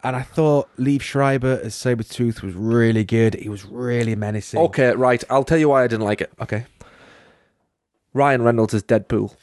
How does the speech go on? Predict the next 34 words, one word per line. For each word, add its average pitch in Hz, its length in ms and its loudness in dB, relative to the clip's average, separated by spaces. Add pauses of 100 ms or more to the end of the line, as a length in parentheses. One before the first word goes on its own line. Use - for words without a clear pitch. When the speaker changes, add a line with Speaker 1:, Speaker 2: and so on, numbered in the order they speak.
(640)
Speaker 1:
Yeah, 135 380 0
again, 135 220 0
Speaker 2:
They 139 140 0
Speaker 1:
you're 139 220 2
Speaker 2:
fucked 135 260 0
that - 180 2
character 117 400 2
up. 107 140 0
Speaker 1:
I, 113 80 -10 (400)
I 135 100 0
know 139 240 2
a - 20 4
lot 131 200 2
of 120 140 -8
Deadpool 120 480 0
fans 104 420 -4
who 107 120 -4
were 98 100 0
really 101 340 2
fucked 92 320 -6
off 92 280 -4 (340)
about 90 340 -4
this. 82 300 -8 (220)
Um, 90 280 -2 (240)
but - 100 -20
the 117 60 -2
thing 160 120 4
is, 120 140 0 (100)
I - 160 -6
hardly - 460 -8
knew 117 160 0
anything 101 280 -2
about 104 340 -2
Deadpool. 90 460 -4